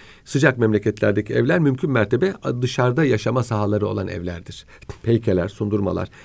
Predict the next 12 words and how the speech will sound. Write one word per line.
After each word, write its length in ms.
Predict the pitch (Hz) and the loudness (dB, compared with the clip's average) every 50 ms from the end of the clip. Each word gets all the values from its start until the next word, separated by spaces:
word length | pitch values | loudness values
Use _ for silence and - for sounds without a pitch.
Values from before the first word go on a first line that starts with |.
| - - - - | -20 -20 -10 -2
orada 280 | - 120 127 123 127 120 | 2 4 4 4 2 0
mutfaklar 480 | 135 131 - - 117 - - 117 120 | -2 0 0 0 0 2 2 2 2
hep 120 | 143 - - | 2 0 -2
dışarıdadır. 680 | 123 - - 104 101 104 131 127 92 - - - - - _ _ _ - - - - - - - - - - | -4 -2 -2 0 2 4 4 4 4 2 -10 -14 -20 -20 _ _ _ -20 -20 -20 -20 -20 -20 -20 -12 -4 0
Ama, 280 | 123 127 123 113 98 - - | 4 4 6 4 4 2 0
e, 100 | 113 113 | -2 -2
iklimi 380 | 123 123 127 - 139 135 135 | -2 -2 -2 0 2 2 2
müsait 400 | 127 127 - 131 110 113 110 117 | 2 0 2 2 2 2 4 4
olmayan, 380 | 131 127 123 104 90 80 78 78 - | 4 4 4 4 2 0 0 -4 -4
yani 280 | - 113 95 90 90 90 | -2 -2 0 0 -2 -4
kışı 360 | - - 113 - - 113 - | -6 -8 -8 -6 -4 -2 -2
olan 340 | - 92 92 92 92 - | 0 0 2 2 0 0